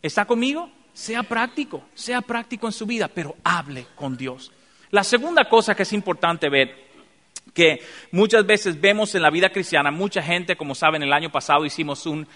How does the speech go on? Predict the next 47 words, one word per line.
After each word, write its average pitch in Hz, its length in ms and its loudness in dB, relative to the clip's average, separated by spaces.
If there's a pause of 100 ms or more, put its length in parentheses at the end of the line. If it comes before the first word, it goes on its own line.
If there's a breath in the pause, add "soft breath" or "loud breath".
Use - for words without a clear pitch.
(180 loud breath)
ayuno 139 440 0
de 147 100 0
veintiún 135 340 -4
días. 143 180 0
¿Cuántos 208 260 -4
se 226 100 0
recuerdan 180 380 0
de 156 120 2
eso? 117 300 -6
¿Más 156 180 -8
o - 60 -6
menos? 202 340 -8 (140)
¿Cinco? 190 380 -8
Ok, - 220 -12
está 185 340 -14
bien. 156 200 -12 (300)
¿Tienen, 160 240 -10
tienen 170 380 0
hambre? 156 320 2
No, 160 240 6
no, 139 200 0 (240 loud breath)
hay 143 140 4
más 143 180 6
de 139 120 6
eso. - 180 -2 (840 loud breath)
Am, 175 300 4 (180)
es 247 180 2
una 277 140 2
disciplina 226 520 -2
tan 220 180 -2
importante 214 560 -4
y 170 40 -6
por 233 220 2
eso 254 220 -2
yo 247 160 -4
quiero 233 240 0
que 226 100 2
veamos 214 380 0
algo 220 220 2
de 208 40 4
lo 208 80 0
que 202 80 -6
enseña 196 320 -2
la 185 140 4
palabra 160 360 2
de 160 60 0
Dios. 156 400 -8